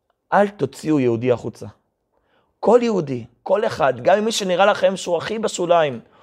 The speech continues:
הוא עושה המון המון רעש, גם הוא חשוב. גם הוא חלק מהבגד של הכהן הגדול.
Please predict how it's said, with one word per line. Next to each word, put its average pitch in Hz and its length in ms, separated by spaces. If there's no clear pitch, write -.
הוא 185 100
עושה 269 340
המון 262 220
המון 226 220
רעש, 208 480
גם 165 160
הוא 175 120
חשוב. 117 360
גם 175 140
הוא 220 120
חלק 226 600
מהבגד 180 540
של 151 140
הכהן 143 260
הגדול. 127 340